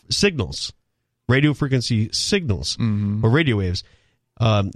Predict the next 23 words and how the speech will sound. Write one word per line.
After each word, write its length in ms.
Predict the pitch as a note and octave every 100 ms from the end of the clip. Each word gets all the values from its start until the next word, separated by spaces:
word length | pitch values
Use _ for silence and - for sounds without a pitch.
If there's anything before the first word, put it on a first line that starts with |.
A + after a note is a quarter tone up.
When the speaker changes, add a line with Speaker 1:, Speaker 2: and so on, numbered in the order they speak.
| -
Speaker 1:
if 140 | C#3 -
scientists 460 | D#3+ E3+ E3+ D3+
are 120 | C#3 C3+
able 280 | C#3+ D3 C#3
to 140 | C#3
harvest 480 | G2 D3 F3 D#3 -
this 200 | C3 -
R 220 | B2 B2+
F 180 | B2+ -
energy, 600 | - F3+ E3 G#2+ G#2+ A2 G2
they 160 | A#2+
can 140 | A#2+ A#2
put 160 | A#2+
it 100 | B2+
to 100 | B2+
use. 560 | B2+ G3 D3 - - - _ _ _ _
So 100 | -
it's 140 | C#3 G3+
not 100 | G3+
even 120 | F#3+
about 180 | D3+ B2
light 200 | D3 C#3+
anymore. 360 | A2 F2+ -